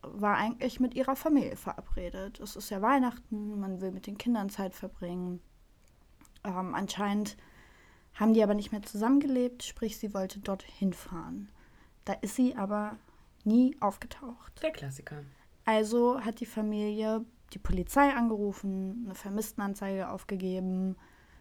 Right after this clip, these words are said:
Speaker 1: Wie auch immer sie es geschafft haben, noch an diesem Tag ist eine Streife bei der Blockhütte, die hat in der Blockhütte gewohnt, vorbeigefahren.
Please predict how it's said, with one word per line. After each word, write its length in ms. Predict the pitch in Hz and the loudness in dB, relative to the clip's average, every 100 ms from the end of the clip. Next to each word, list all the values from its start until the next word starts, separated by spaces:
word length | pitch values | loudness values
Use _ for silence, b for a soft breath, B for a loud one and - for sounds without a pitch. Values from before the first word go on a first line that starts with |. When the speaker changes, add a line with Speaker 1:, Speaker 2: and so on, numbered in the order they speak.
| b | b
Speaker 1:
Wie 140 | 226 240 | 4 4
auch 60 | |
immer 240 | 240 254 254 | 8 8 8
sie 120 | 247 | 6
es 140 | 240 | 4
geschafft 420 | 226 - 269 - 269 | -2 0 0 0 4
haben, 380 | 240 240 254 | 6 6 6
noch 240 | 226 202 - | 6 2 0
an 140 | 220 | 2
diesem 280 | 233 269 285 | 4 8 6
Tag 520 | - 214 190 214 - - | 6 2 2 2 -4 -14
ist 220 | - - | -14 -6
eine 280 | 214 208 226 | -4 -2 -4
Streife 920 | - - - 214 190 175 - 190 175 202 202 - _ | -6 -8 -6 2 2 2 -2 -6 -4 -4 -8 -20 _
bei 120 | 196 | -4
der 140 | 190 190 | 0 0
Blockhütte, 500 | 180 208 214 233 220 | 2 -2 0 -2 0
die 100 | 202 | -2
hat 100 | 202 | -2
in 80 | 185 | -4
der 80 | 180 | 0
Blockhütte 480 | 254 285 247 240 | 0 0 -4 -4
gewohnt, 340 | 208 196 185 190 | -6 -6 -6 -6
vorbeigefahren. 920 | 202 185 151 160 - 175 170 226 | -6 -4 -4 -6 -8 -8 -6 -6